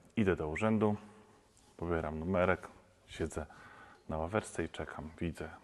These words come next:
za tą piękną ladą, te wszystkie panie, które już tam sobie szeptają, patrząc na mnie, co tym razem będzie nie tak. Przychodzi moja kolej,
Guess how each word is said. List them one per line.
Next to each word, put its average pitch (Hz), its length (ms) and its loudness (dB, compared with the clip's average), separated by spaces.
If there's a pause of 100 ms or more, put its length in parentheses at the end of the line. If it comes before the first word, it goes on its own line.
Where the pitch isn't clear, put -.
(320)
za 80 80 -8
tą 76 160 -12
piękną 80 460 -6
ladą, 82 340 -2 (420)
te - 100 -16
wszystkie - 300 -6
panie, 80 560 0 (220)
które - 320 0
już 117 300 0
tam 101 300 2
sobie 92 360 -4
szeptają, 92 580 0 (500)
patrząc 87 500 -2
na 87 160 2
mnie, 87 320 -2 (380)
co 220 240 4
tym 82 280 0
razem 82 480 0 (680)
będzie 78 320 0
nie 80 140 -14
tak. - 340 -12 (1600)
Przychodzi 95 380 2
moja 82 220 -2
kolej, 107 440 6